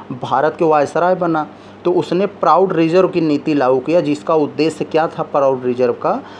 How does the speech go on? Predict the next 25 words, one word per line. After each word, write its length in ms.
कि 100
वैज्ञानिक 680
सीमाएं 540
निर्धारित 580
करना 380
और 320
जो 260
है 240
उसके 520
प्रभाव 800
के 100
क्षेत्रों 480
की 140
सुरक्षा 460
करना। 360
तो 120
इसलिए 440
यह 80
प्राउड 400
रिजर्व 380
था 180
इसमें। 360
तो 260
लॉर्ड 460
लिटन, 500